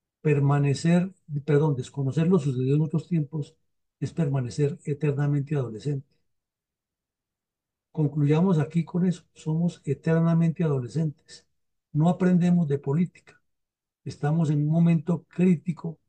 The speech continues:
en que todos estos hechos afloran como consecuencia de hechos anteriores y seguimos enfrascados en lo mismo, pensando en que la solución es uno de los que se petaquearon el país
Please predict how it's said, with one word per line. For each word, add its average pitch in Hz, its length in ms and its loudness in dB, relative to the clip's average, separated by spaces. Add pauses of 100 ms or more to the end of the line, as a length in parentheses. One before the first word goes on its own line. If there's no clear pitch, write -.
(460)
en 143 240 -2
que 135 160 -6
todos 175 420 2
estos 170 380 2
hechos 165 460 -2
afloran 156 580 -2
como 135 300 -8
consecuencia 135 680 -4
de 131 120 0
hechos 127 240 -6
anteriores 123 580 -8 (440)
y 160 140 2
seguimos 165 640 2
enfrascados 139 720 0
en 135 100 2
lo 131 100 -2
mismo, 151 300 2 (640)
pensando 143 380 0
en 170 80 2
que 151 140 0
la 131 120 0
solución 143 600 0 (460)
es 131 280 -4 (160)
uno 202 300 4
de 156 80 4
los 127 180 -4
que - 100 -8
se 117 340 -12 (200)
petaquearon 170 480 0
el 185 120 4
país 165 520 0